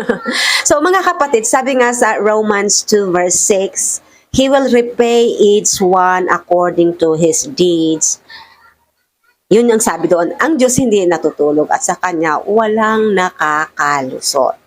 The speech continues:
Kaya kung ikaw man ay nakagawa ng mali, may pag-asa pa. Kung, ah, nagsisi ka, lumapit ka sa Kanya, at kung ikaw naman ay biktima ng kawalan ng hustisya, kapit lang.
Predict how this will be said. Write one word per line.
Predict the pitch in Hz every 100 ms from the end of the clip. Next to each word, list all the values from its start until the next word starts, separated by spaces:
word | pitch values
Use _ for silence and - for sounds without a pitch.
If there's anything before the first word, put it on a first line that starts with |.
| _ _ _ _ _ _
Kaya | 165 175 156
kung | 156 156
ikaw | 147 220 294
man | 330 311 285 285 185
ay | - 170
nakagawa | 165 165 165 165 170
ng | 165 175
mali, | 214 214 185 175 - -
may | 330 349
pag-asa | 339 339 190 - 147 -
pa. | 147 151 156 156 175 - - - _ _
Kung, | 190 180 175 170
ah, | 170 165
nagsisi | 180 170 - - 233 - 302
ka, | 294 277 269 277
lumapit | 226 160 151 156 -
ka | - 180
sa | 196
Kanya, | - 285 269 247 226
at | 190 -
kung | 208
ikaw | - - 311 339
naman | 339 285 277 -
ay | 208
biktima | 180 190 _ 180 180 175
ng | 170 170
kawalan | - 170 165 165 175 196 208
ng | 196 170 160 156 - _ _ _
hustisya, | 294 - 220 180 - 135 127 117 - _ _ _ _ _ _ _
kapit | - 392 240 -
lang. | - - - -